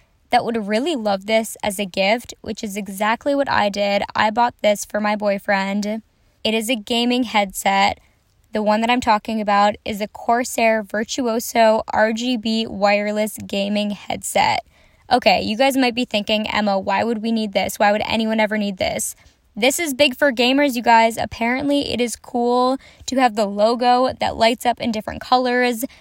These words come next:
The speaker lights up on it. I'm not a gamer, and this headset impressed me, and I feel like you could even use it if you're not a gamer. I've seen a lot of people, especially some of my coworkers,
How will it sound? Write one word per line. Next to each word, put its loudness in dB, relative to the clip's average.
The -2
speaker -2
lights 2
up 0
on 0
it. 2
I'm 0
not -2
a 0
gamer, 0
and 4
this 0
headset 2
impressed -2
me, 0
and 0
I 2
feel -4
like -6
you -20
could -4
even 0
use -4
it 0
if -8
you're -2
not -4
a -4
gamer. -2
I've 0
seen -6
a 2
lot 0
of -6
people, -2
especially -4
some -4
of 0
my 0
coworkers, -2